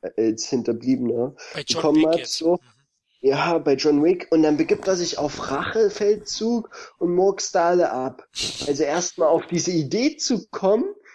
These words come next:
Speaker 1: ja, meine Frau ist tot, ähm, ja, mein Hund wurde mir genommen und mein Hund war mir das Wichtigste, also gehe ich jetzt auf Rache und töte alle.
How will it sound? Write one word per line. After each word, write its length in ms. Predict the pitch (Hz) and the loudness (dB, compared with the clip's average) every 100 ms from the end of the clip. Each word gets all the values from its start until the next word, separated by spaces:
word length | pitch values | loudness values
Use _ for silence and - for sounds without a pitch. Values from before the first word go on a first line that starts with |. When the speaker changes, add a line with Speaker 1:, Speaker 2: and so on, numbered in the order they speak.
| _ | _
Speaker 1:
ja, 260 | 156 165 180 | -2 2 4
meine 260 | 180 180 175 | 4 4 2
Frau 380 | - 170 196 | -2 2 2
ist 300 | 196 185 - | 2 -2 -6
tot, 460 | 180 190 269 392 415 - - - - | -2 0 4 2 0 -10 -12 -6 2
ähm, 460 | 214 214 208 175 | 4 4 0 -6
ja, 440 | 196 190 180 180 - | 0 2 4 2 0
mein 320 | 165 180 175 165 | 0 2 4 2
Hund 320 | 226 233 - | 0 -4 0
wurde 200 | 208 202 | 0 2
mir 160 | 202 | 2
genommen 800 | 190 180 180 226 254 247 247 - - _ | 2 2 2 2 -2 -2 -6 -8 -14 _
und 480 | - 185 180 180 - | 2 2 2 -6 -6
mein 180 | 185 170 | -2 0
Hund 220 | 214 208 214 | 0 0 0
war 60 | |
mir 140 | 196 190 | 2 2
das 200 | 185 202 | 0 -4
Wichtigste, 480 | 226 - 220 - 175 | -6 -4 -4 -2 0
also 240 | 185 180 | 0 0
gehe 100 | 175 | 0
ich 120 | 175 | 0
jetzt 160 | 190 156 | -2 -2
auf 180 | 160 - | -2 -2
Rache 220 | 185 - | -2 0
und 220 | 170 170 | 0 0
töte 320 | - 143 139 107 | 0 -2 0 0
alle. 340 | 110 113 120 | 0 -2 -6